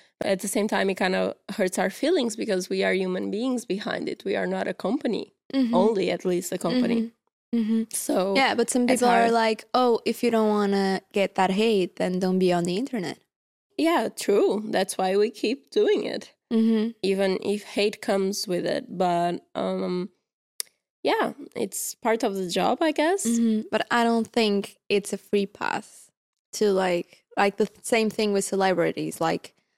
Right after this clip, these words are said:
Speaker 2: uh, everyone's always saying, "Oh, uh, if they, they don't want this to happen, th-, like, they should be expecting this hate, they should be expecting this backlash because they're on the spotlight."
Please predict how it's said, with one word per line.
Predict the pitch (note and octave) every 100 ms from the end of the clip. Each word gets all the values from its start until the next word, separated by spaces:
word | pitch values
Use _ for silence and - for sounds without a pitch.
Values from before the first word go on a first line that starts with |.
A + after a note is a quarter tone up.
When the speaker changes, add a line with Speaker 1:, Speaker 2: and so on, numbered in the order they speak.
| _ _
Speaker 2:
uh, | G3 F#3 F3+ F3+
everyone's | F#3 F#3 F3+ F3 F3+
always | F#3 F3 E3+ F3
saying, | G3+ F3+ F3 E3
"Oh, | G3+ G#3+ G#3 G#3 - _ _ _
uh, | G3+ G3+ G3
if | G3+ -
they, | G#3+ G3
they | F#3+ G#3
don't | G3+
want | G3 G3
this | G3 -
to | G3+
happen, | G3 G#3 G3+ G3+ G3 F#3+ F#3+
th-, | E3+ -
like, | G3+ -
they | G3+
should | - G3+
be | G#3+ G3
expecting | - - - G#3+ - G3+ G3
this | F#3+ F#3+ -
hate, | - G#3+ G3+ G3 F#3+
they |
should | G3 - G#3
be | G3+
expecting | G3 - G#3 G3+ G3+
this | G3 F#3
backlash | - F#3 G3 G3 F#3+ F3+ -
because | - G3
they're | F#3+ -
on | G3 G3
the | F#3+
spotlight." | - G3+ - - E2 E2+